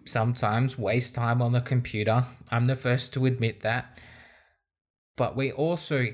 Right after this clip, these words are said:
can and do a lot of good things, bad <laughs> things, unfortunately,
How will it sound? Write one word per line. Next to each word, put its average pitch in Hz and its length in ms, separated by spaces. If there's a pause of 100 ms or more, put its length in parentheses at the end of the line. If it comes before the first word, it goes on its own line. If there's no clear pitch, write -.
(100)
can 117 560
and 113 280
do 120 400
a 107 140
lot 107 540 (760)
of 107 180
good 139 280
things, 143 560
bad 120 440
<laughs> - 160
things, 123 320
unfortunately, 117 800